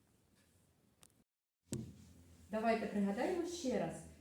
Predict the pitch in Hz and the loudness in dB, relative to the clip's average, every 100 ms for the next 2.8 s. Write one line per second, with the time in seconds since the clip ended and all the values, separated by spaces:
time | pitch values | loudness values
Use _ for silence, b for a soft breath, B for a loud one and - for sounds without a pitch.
0 | - 190 196 - 294 381 427 440 330 254 | -8 -6 -4 -2 2 2 2 2 0 0
1 | 247 233 240 226 185 185 196 196 202 202 | 0 0 0 2 2 0 -6 -4 -4 -2
2 | 202 208 208 208 202 - - | 0 4 4 2 -2 -2 -6